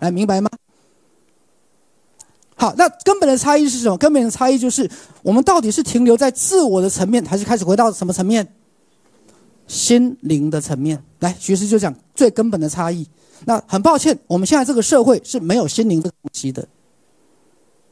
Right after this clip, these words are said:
来，明白徐师在说什么吗？我们的社会是没有心灵这个东西的。那最接近心灵的就是我们以前讲的神-，神性跟佛性。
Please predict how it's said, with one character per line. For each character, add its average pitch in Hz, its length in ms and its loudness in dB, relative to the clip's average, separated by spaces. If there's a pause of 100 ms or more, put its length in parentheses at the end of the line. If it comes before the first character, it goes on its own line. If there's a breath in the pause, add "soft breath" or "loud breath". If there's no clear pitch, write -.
(180)
来， 196 160 -2
明 226 160 0
白 214 120 4
徐 196 160 -2
师 208 120 -4
在 208 120 2
说 202 200 0
什 196 100 -4
么 151 140 -2
吗？ 160 240 -6 (2250 loud breath)
我 196 100 -2
们 240 80 4
的 294 80 4
社 320 220 4
会 302 140 6
是 330 100 0
没 277 100 6
有 277 120 6
心 277 180 0
灵 202 140 2
这 208 80 -2
个 185 80 2
东 165 180 -2
西 165 180 -6
的。 156 160 -6
那 277 80 0
最 359 220 4
接 349 160 4
近 330 180 2
心 349 240 2
灵 254 140 4
的 220 80 4
就 226 100 -4
是 254 60 -2
我 208 80 -2
们 196 100 -2
以 190 40 -2
前 190 120 -2
讲 202 160 -2
的 180 80 0
神-， 190 220 0 (340 soft breath)
神 208 200 0
性 294 120 2
跟 240 200 4
佛 165 200 2
性。 170 220 -4